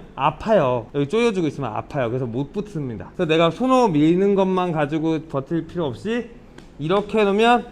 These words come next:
상대편이 내가 큰 힘을 안 들여도 버틸 수 있어요. 공격하면 이 상태 컨트롤 해놓고 겨드랑이 팠죠?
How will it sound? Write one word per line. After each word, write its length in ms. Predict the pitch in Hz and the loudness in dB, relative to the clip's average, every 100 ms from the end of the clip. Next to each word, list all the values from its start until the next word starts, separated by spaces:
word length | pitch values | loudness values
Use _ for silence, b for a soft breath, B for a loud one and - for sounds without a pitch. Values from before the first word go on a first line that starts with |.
| - - | -20 -20
상대편이 720 | - 202 196 190 190 202 202 - | -10 -6 -4 -2 -2 -2 -6 -6
내가 260 | 151 160 - - | -4 -4 -6 -18
큰 220 | - 254 254 | -6 -2 0
힘을 180 | 240 | 2
안 200 | 175 139 | 2 2
들여도 240 | 135 143 139 | 0 0 -2
버틸 340 | 139 131 160 | -4 -4 -6
수 120 | 156 | -6
있어요. 300 | 123 - 104 - b b b 147 | -8 -6 -8 -10 b b b -8
공격하면 640 | 170 175 196 208 214 202 | -4 -2 0 2 4 4
이 60 | 156 | 2
상태 200 | 165 165 | -2 0
컨트롤 340 | 214 214 226 | -2 0 2
해놓고 540 | 226 214 247 254 254 247 | 2 4 8 8 8 4
겨드랑이 360 | 190 202 240 233 | 2 4 4 2
팠죠? 440 | 269 277 269 175 | 0 0 2 2